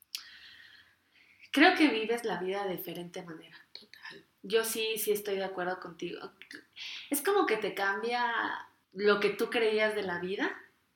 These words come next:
Speaker 2: Ujú.
Speaker 1: después de una enfermedad así. O sea, ya te das cuenta de cosas mucho más profundas. Yo después de la enfermedad de mi mami no fue como, "Ya no estoy aquí para trabajar, para hacer plata, para hacer, eh, bienes,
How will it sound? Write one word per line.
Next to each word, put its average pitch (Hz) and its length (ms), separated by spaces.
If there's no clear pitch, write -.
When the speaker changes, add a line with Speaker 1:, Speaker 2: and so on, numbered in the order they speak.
Speaker 2:
Ujú. 175 420
Speaker 1:
después 190 440
de 196 60
una 190 160
enfermedad 170 500
así. 165 340
O 208 80
sea, 220 180
ya 240 180
te 294 80
das 262 240
cuenta 220 600
de 185 160
cosas 202 420
mucho 202 320
más 190 200
profundas. 175 800
Yo 233 220
después 269 300
de 240 80
la 233 120
enfermedad 185 420
de 202 80
mi 202 60
mami 190 400
no 190 100
fue 196 180
como, 196 320
"Ya 226 200
no 269 100
estoy 269 180
aquí 226 320
para 214 300
trabajar, 185 580
para 190 220
hacer 180 260
plata, 185 420
para 175 240
hacer, 180 600
eh, 165 640
bienes, 214 840